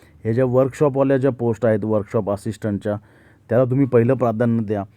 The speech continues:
आणि मग बाकीच्या ज्या पोस्ट आहेत त्यांना दुसरं प्राधान्य द्या. कारण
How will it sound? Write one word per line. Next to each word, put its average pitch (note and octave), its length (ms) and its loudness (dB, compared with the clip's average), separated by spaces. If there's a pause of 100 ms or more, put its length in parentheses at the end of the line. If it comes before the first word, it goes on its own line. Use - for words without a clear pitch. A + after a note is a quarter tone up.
(240)
आणि G#2 160 -4
मग A#2+ 220 0
बाकीच्या A2+ 440 -4
ज्या A#2 120 2
पोस्ट A2+ 340 -6
आहेत G#2+ 200 -2 (300)
त्यांना G#2+ 260 -2
दुसरं A2 300 -4
प्राधान्य G#2 400 -4
द्या. G2 220 -6 (520)
कारण A2 340 -2